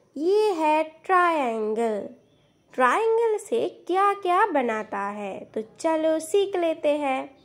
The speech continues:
ट्रायंगल से होता है हाउस। ये देखो, पहले ट्रायंगल मैं ड्रॉ कर रही हूँ।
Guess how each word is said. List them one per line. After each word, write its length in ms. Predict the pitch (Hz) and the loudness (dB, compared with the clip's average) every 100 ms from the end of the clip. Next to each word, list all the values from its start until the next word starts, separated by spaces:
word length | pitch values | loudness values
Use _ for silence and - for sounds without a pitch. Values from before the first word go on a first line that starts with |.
| _ _ _ _ _ _ _ | _ _ _ _ _ _ _
ट्रायंगल 720 | 247 233 285 427 415 415 403 | 0 2 2 2 0 0 -2
से 180 | 403 415 | -4 -4
होता 380 | 359 240 214 214 | -2 -2 -2 -4
है 260 | 214 247 349 | -4 -4 -4
हाउस। 720 | - 359 339 320 302 320 - - - - _ 311 | -2 0 2 2 -2 -8 -18 -20 -20 -20 _ 0
ये 240 | 370 370 | 0 2
देखो, 580 | 294 302 285 302 285 285 285 - - | 2 0 0 2 2 2 -2 -18 -6
पहले 500 | 247 240 247 233 277 | 0 0 0 0 0
ट्रायंगल 1040 | 427 - 392 370 359 330 302 285 262 247 233 | 0 -4 2 4 4 4 2 0 2 2 0
मैं 300 | 240 294 339 | 0 0 0
ड्रॉ 260 | 311 302 311 | 4 4 4
कर 260 | 285 240 | 2 0
रही 320 | 208 214 214 | 0 -4 -4
हूँ। 240 | 202 196 | -6 -8